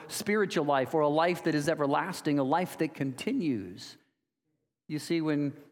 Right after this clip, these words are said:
God had a plan for you, as he told Jeremiah, it wasn't just for this world, it was also for the world to come. The life that you're living now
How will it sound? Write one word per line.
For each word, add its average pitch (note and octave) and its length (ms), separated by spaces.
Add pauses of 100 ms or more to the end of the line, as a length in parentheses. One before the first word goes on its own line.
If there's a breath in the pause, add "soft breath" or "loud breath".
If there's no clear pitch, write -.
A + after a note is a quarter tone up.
(640)
God D#3 180
had C#3+ 160
a C3 60
plan D#3+ 380
for C#3+ 120
you, B2+ 400 (100)
as B2 120
he B2+ 100
told B2+ 300
Jeremiah, B2+ 540
it B2+ 100
wasn't C#3 280
just A#2+ 200
for - 80
this B2 280
world, A2+ 280
it B2+ 100
was A#2 140
also B2+ 340
for A#2 180
the A#2+ 120
world B2 460
to B2 100
come. E2+ 640 (1800)
The A#2+ 80
life C#3+ 380
that C3 200
you're C#3 140
living C3+ 400
now A#2 600